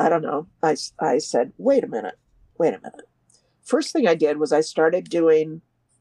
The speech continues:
um, small online shows of my own work from my website, and so that, um,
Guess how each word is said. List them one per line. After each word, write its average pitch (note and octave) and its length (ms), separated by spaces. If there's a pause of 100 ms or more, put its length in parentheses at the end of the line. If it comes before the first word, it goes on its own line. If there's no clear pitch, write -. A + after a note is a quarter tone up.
(140)
um, D#3 440
small E3 720
online D#3 420
shows D3 380
of D#3+ 140
my D3 240
own D#3 300
work C3+ 320
from C#3+ 360
my C#3+ 280
website, A2+ 720 (800)
and D#3+ 240
so D#3+ 220
that, D#3 220 (580)
um, C#3+ 580